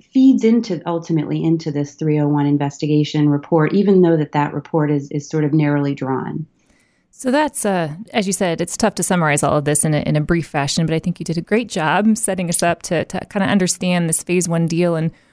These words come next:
Speaker 2: why it is just phase one. So I'd like to mention now the article that you wrote on the tradevistas dot org website that you edit. Um,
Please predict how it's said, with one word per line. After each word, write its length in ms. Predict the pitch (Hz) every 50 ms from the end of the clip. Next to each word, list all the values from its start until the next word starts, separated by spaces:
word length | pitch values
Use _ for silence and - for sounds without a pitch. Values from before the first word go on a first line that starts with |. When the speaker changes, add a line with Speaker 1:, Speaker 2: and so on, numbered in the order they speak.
| _ _ _
Speaker 2:
why 140 | - 196 202
it 140 | 202 196 214
is 200 | 240 233 202 180
just 300 | - 170 156 - - -
phase 320 | - 160 156 - - -
one. 440 | 151 143 131 123 117 131 143 156 156 _ _ _ _ _ _ _ _ _
So 480 | - - 240 233 226 220 214 - - - _ _ _ _ _ _ _ _ -
I'd 100 | 214 208
like 120 | 226 220 -
to 80 | -
mention 300 | 202 196 196 - - 190
now 100 | 185 180
the 160 | 160 165 -
article 460 | - 233 240 226 226 214 196 190 185 175
that 120 | 185 -
you 120 | - 185
wrote 340 | 175 190 180 180 180 175 180
on 220 | - - 165 165 170
the 80 | 165
tradevistas 760 | - - - 180 185 180 - 180 - - - 170 165 - -
dot 220 | - 165 160 -
org 180 | 165 165 165 165
website 520 | 165 156 151 151 - - 151 147 160 160
that 120 | - 147 -
you 120 | 175 170
edit. 300 | - 151 147 147 165 175 -
Um, 420 | - 170 156 156 156 156 156 165